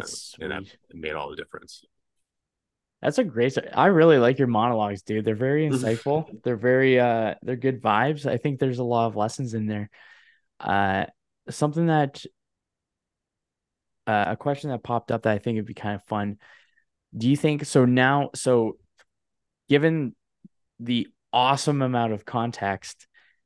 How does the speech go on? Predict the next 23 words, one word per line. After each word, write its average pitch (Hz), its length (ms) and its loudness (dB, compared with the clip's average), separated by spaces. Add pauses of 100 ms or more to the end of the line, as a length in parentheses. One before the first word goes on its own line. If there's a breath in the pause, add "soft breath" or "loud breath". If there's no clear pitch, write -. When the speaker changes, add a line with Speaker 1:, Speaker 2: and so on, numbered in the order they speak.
(580)
Speaker 1:
do 110 140 -2
you 139 120 6
think 156 520 -2 (1000)
that 113 160 2
now 120 380 4
that 120 200 2
you, 113 640 -2 (920)
so 117 400 4
you 120 160 2
haven't 139 240 0
gone 156 180 0
down 143 200 0
the 135 100 -6
same 123 320 -4
tr-, - 200 -14
path 113 340 0 (120)
as 110 540 -2 (500)
your 113 380 0 (100)
father 113 340 2
in 117 240 -2
the 117 80 0
sense 110 400 -4
of 107 560 0